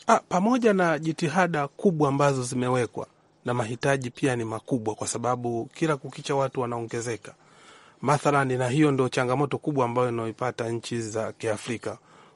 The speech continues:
Kwa mfano, yapo baadhi ya maeneo tulishajenga mradi ambapo uende kwa miaka kumi na tano hadi ishirini tumeestimate. Lakini unakuta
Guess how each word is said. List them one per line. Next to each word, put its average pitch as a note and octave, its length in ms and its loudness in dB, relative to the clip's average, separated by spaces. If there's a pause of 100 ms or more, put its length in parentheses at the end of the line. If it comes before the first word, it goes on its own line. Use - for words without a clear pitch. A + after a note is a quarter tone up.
Kwa C3+ 120 0
mfano, B2 580 4 (240)
yapo C#3+ 320 4
baadhi C#3 320 2
ya C#3 60 2
maeneo C3 300 0
tulishajenga C#3 760 -2
mradi B2+ 420 0
ambapo A#2+ 560 0 (360)
uende C3+ 340 6
kwa B2 140 -2
miaka B2+ 320 -2
kumi B2+ 200 -4
na A2+ 120 -4
tano C3 300 -2
hadi B2 200 -4
ishirini B2 460 -4
tumeestimate. A2+ 800 -8 (460)
Lakini C3+ 260 -2
unakuta C3 600 0